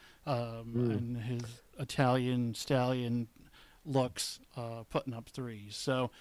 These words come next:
Speaker 1: uh, Atlanta will get hot a couple of games. You know, another one I think will be four two, but not really,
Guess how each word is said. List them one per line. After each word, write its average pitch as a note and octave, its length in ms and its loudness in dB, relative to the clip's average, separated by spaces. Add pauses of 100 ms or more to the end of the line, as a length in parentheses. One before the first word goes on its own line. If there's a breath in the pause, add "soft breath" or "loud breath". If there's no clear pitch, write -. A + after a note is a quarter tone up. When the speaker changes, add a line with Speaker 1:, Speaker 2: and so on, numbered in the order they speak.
(260 soft breath)
Speaker 1:
uh, C#3 240 2
Atlanta A3 380 8
will G3 60 8
get F3+ 200 4
hot E3 540 8
a D3+ 60 -4
couple D3+ 340 4
of D3 80 4
games. D3 600 6
You C3 160 0
know, C#3 260 8
another D3 360 8
one C#3 200 6
I C3+ 120 2
think C#3+ 220 6
will C#3+ 80 2
be C3+ 120 0
four B2+ 340 -2
two, B2+ 380 -2
but B2+ 200 -4
not B2+ 240 -4
really, A#2+ 420 -2